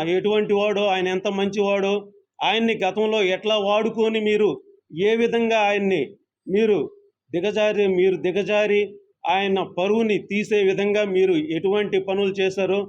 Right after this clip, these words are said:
నియోజకవర్గం మొత్తం తెలుసు. అందువలనే ఈ విషయాలన్నీ తెలిసే మిమ్మల్ని ఎమ్మెల్యే గారు పక్కన పెట్టడం జరిగింది. మీరు పక్కన పెట్టేటప్పటికి మీరు అటువంటి పనులు చేయడానికి మీకు కుదరక మీరు వేరే పార్టీకి వెళ్ళిపోవటానికి సిద్ధపడి,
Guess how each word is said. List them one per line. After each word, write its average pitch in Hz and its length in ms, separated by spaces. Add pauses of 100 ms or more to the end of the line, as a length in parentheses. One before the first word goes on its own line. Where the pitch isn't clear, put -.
(360)
నియోజకవర్గం 190 680
మొత్తం 190 320
తెలుసు. 202 360 (500)
అందువలనే 214 600
ఈ 180 220
విషయాలన్నీ 208 520
తెలిసే 196 480 (960)
మిమ్మల్ని 214 380
ఎమ్మెల్యే 220 340
గారు 202 180
పక్కన 196 300
పెట్టడం 202 380
జరిగింది. 202 500 (400)
మీరు 220 200
పక్కన 220 360
పెట్టేటప్పటికి 202 760 (320)
మీరు 220 320 (440)
అటువంటి 214 420
పనులు 202 300
చేయడానికి 208 580
మీకు 185 240 (100)
కుదరక 214 400 (680)
మీరు 220 220 (100)
వేరే 220 300
పార్టీకి 214 480
వెళ్ళిపోవటానికి 208 720
సిద్ధపడి, 202 580